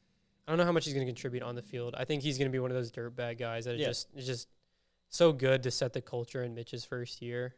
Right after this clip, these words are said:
Speaker 1: Um, I think he's gonna be really important. Um, I'm really looking forward to Will Rigney coming back. That's gonna be so much fun. Um, I'm excited to see, to see the freshman with Branch and Brzezowski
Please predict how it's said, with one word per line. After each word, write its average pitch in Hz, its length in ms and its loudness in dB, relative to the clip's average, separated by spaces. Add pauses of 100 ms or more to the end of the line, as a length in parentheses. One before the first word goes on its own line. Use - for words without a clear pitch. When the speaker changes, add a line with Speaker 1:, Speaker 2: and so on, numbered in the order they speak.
Speaker 1:
Um, 120 140 -6
I 120 60 -6
think 123 160 -6
he's 123 200 -6
gonna 127 140 -4
be 123 140 -2
really 123 240 -2
important. 127 720 -8 (760)
Um, 117 360 -2
I'm 135 100 -2
really 156 180 10
looking 147 240 4
forward 139 200 -2
to 127 60 0
Will 123 200 0
Rigney 120 340 -6
coming 120 240 -8
back. 120 280 -4
That's 117 140 -12
gonna 117 120 -8
be 120 100 -10
so 117 200 -10
much 117 220 -14
fun. 120 440 -10 (400)
Um, 127 140 -6
I'm 123 120 0
excited 180 360 4
to 170 60 -4
see, 143 500 -6
to 135 180 -8
see 135 160 -8
the 127 100 -4
freshman 123 440 -6
with 117 100 -16
Branch 120 360 -8
and 120 100 -12
Brzezowski 120 800 -8